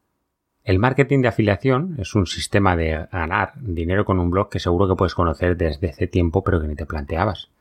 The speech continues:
Desde que yo soy pequeño conozco a gente que ha generado ingresos de esta manera, pero,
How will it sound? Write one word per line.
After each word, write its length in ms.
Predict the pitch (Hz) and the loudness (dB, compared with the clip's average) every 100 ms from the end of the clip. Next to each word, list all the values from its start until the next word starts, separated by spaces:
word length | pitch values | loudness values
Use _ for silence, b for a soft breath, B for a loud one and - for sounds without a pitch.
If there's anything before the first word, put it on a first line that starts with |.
| _ _ _ _ _ _ _ _ | _ _ _ _ _ _ _ _
Desde 260 | - 98 95 | -4 0 2
que 100 | 92 | 2
yo 120 | 98 | 0
soy 140 | - 107 | 0 2
pequeño 400 | 98 95 110 110 | 2 4 2 2
conozco 300 | 98 90 95 | 2 2 0
a 20 | |
gente 240 | - 95 | 0 0
que 80 | 95 | 0
ha 40 | |
generado 400 | 87 92 87 90 | 0 0 2 2
ingresos 420 | 90 90 98 - 82 | 2 2 0 0 -2
de 60 | |
esta 180 | 85 98 | 0 2
manera, 420 | 90 92 95 110 _ | 2 2 2 -2 _
pero, 300 | - 127 135 | 0 0 0